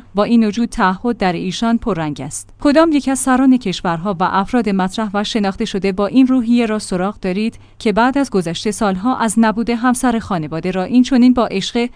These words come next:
محبت و همدلی محفوظ نگه داشته است؟» وی ضمن تبریک میلاد با سعادت حضرت زهرای سینه تاکید کرد: «بنده افتخار می‌کنم که رئیس جمهور ما فردی متعهد به خانواده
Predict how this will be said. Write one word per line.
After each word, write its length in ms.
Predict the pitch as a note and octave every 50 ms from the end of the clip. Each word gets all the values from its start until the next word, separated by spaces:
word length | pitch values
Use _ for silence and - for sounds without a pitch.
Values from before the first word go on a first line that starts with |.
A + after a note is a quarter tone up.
| - -
محبت 540 | G3+ A3 A3 A3 G3 - - F#3+ G#3 A#3 - G#3
و 120 | G#3 G3+
همدلی 440 | F#3 F#3 G#3+ G3 F#3 F3+ F3+ F3 G3
محفوظ 420 | G3 F#3+ F3+ F#3 - - C4 B3 -
نگه 300 | A3+ G#3+ F#3 F#3 F3 F3+
داشته 320 | - - D3+ D3 - - B2+
است؟» 280 | A#2+ - - - - - - - - _ _ - -
وی 140 | G#3 A#3 A3+
ضمن 360 | G#3 - C4 C4 C4 B3+ B3
تبریک 420 | B3 A#3 A3 G3 - - A3 - C4
میلاد 440 | B3 A#3+ A#3 G#3+ A3+ B3 A#3+ C4 G#3+
با 80 | G#3
سعادت 540 | G#3 - A#3+ G3+ F3 G3 G3 G#3 G#3 - -
حضرت 400 | G3+ F#3 - A#3 A#3+ A#3 - G#3+
زهرای 480 | F#3 F#3+ G3+ F#3+ G3+ A#3+ A#3+ G#3+ A3 G#3+
سینه 440 | - - - G3 E3+ E3 D#3+ D#3+ - - - -
تاکید 360 | - B3+ B3 B3 - C4 B3+ B3+
کرد: 380 | - A3 G3 F#3+ F#3+ - - - _ -
«بنده 300 | C4 C4+ C#4+ C#4 E4 -
افتخار 440 | - G#3 G3 - - G3 - G3+ F#3+
می‌کنم 460 | F#3 F#3 F#3 - G#3+ G3 F3+ F3+ F#3+ F#3 -
که 140 | - - A3+
رئیس 360 | G3 G#3 G3+ - G#3+ G#3 -
جمهور 380 | - A#3+ G#3+ G3 F#3 B3 D4 C#4
ما 160 | C4 C4+ C#4
فردی 400 | C4 - C4 B3+ B3 A#3+ - B3+
متعهد 560 | A#3+ A3+ A#3 A#3+ B3 G3+ F#3+ D#3 F#3+ G3+ F#3
به 100 | - G3
خانواده 560 | F#3 - G#3 F3+ D#3+ D#3 D#3 E3+ E3 F3 F3+